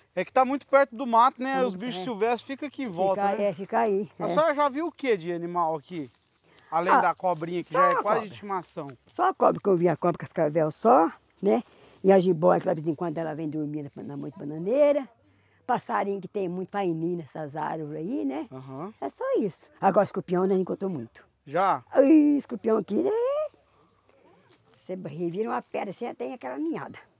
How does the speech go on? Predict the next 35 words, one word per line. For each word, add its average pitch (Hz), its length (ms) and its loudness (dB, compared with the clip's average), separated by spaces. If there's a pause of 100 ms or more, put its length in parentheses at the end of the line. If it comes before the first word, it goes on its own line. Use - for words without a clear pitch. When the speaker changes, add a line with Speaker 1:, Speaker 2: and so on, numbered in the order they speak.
Speaker 1:
Tem 131 120 -18
que - 100 -20
ficar 151 200 -8
Speaker 2:
Mas 175 160 -2
Speaker 1:
esperto, 190 400 0
Speaker 2:
nunca 359 80 2
Speaker 1:
né? 320 60 -2
Speaker 2:
mordeu 262 360 0
nós, 190 240 -4
graças 240 500 -4
a 226 120 -8
Deus. 135 420 -12 (100)
Speaker 1:
Nunca 190 240 -8
mordeu? 170 340 -2
Speaker 2:
Nunca 220 220 0
to-, 180 220 -2
não 180 160 -2
tomamos 175 300 -4
picada. 123 380 -8 (120)
Speaker 1:
Aquilo 147 340 -12
lá 147 100 -2
é 135 40 -8
perigoso, 170 540 -6
né? 190 100 -6
Speaker 2:
Perigoso. 147 580 -8 (220)
Ali 202 220 4
tinha 208 120 -2
tomatinho, 190 720 0
carregou 208 460 2
tomate, 180 420 0
mas 180 120 -2
já 175 60 -4
acabou, 196 600 6
tomate, 180 380 -2
pepino. 226 640 0